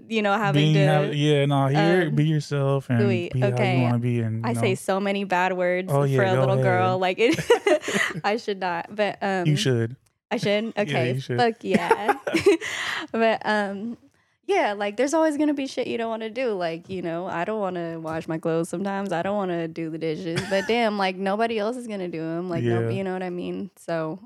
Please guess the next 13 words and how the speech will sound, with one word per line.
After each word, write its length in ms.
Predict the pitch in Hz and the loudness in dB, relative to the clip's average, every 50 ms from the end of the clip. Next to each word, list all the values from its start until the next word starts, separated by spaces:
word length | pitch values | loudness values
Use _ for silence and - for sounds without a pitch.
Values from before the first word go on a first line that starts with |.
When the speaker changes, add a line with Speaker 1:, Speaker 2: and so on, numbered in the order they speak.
| - _ | -20 _
Speaker 1:
I 100 | - 175 | -8 -6
mean, 280 | 185 175 165 160 156 160 _ _ _ _ _ _ _ _ _ _ _ _ _ _ _ _ _ _ _ _ _ | -4 -4 -4 -4 -6 -10 _ _ _ _ _ _ _ _ _ _ _ _ _ _ _ _ _ _ _ _ _
that's, 180 | - - - - _ _ _ _ _ _ _ _ _ - | -20 -20 -20 -20 _ _ _ _ _ _ _ _ _ -18
oh, 80 | - 196 | -16 -14
sorry. 260 | - - - - - _ - | -10 -10 -10 -10 -8 _ -2
<laughs> 0 | 294 - - 392 | 0 4 4 4
Speaker 2:
Have 240 | - 151 147 151 156 | 4 4 2 2 2
you 160 | 160 156 151 | 2 0 0
found 720 | 147 - 147 147 147 151 151 156 156 156 156 151 151 147 170 | 0 0 0 2 2 2 0 0 0 2 2 0 0 -2 -4
your 260 | 156 151 139 139 143 | -4 -4 -2 -2 -2
own 220 | 139 139 139 139 | 0 0 0 -2
sound 380 | 135 - 123 120 127 139 147 151 | -2 -4 -6 -6 -4 -4 -4 -4
yet? 260 | 165 170 185 208 | -4 -4 -6 -8